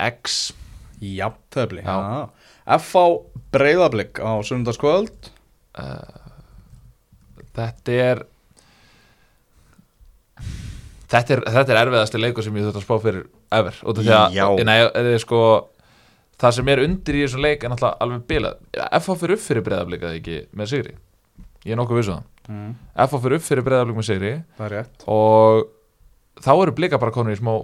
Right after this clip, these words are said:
Speaker 1: vesen.
Speaker 2: Já.
Speaker 1: En ég ætla að segja að seinni hálfleikurinn hjá Blikum í dag, eh,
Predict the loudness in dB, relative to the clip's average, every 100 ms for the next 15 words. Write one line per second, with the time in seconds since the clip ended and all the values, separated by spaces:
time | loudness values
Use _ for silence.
0 | -4 -4 -4 -6 -14 -14 -12 -14 _ _
1 | -2 -2 -2 -6 _ _ _ -6 -4 0
2 | -2 -4 -12 -2 0 0 -2 -6 -10 -8
3 | -4 -4 -2 0 0 0 -2 -4 -8 -20
4 | _ -6 -4 -4 -4 -4 -2 -2 -4 -16
5 | -18 -14 -14 -18 _ _ _ _ -8 -6
6 | -4 -4 -4 -4 -4 -6 -8